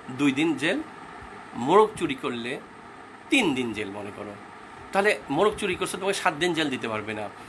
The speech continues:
So don't say he can give any punishment। Yes, authorized by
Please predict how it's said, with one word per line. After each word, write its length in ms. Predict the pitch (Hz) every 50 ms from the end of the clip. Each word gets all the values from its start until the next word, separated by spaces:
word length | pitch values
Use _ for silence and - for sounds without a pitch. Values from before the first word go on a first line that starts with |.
| - - - - - - - - - -
So 120 | 190 185 143 - - - 131 120 -
don't 220 | 156 185 220 233 -
say 320 | - - - 139 139 156 - - - - - - - - -
he 60 | 127 127 -
can 120 | 127 113 107 - -
give 100 | 147 160 - - - - - - - - -
any 180 | 131 120 120 120 - -
punishment। 520 | 104 104 98 - - - 110 - - 123
Yes, 100 | 117 110 - - - -
authorized 480 | 131 135 - - 139 135 131 117 - 113
by 100 | 110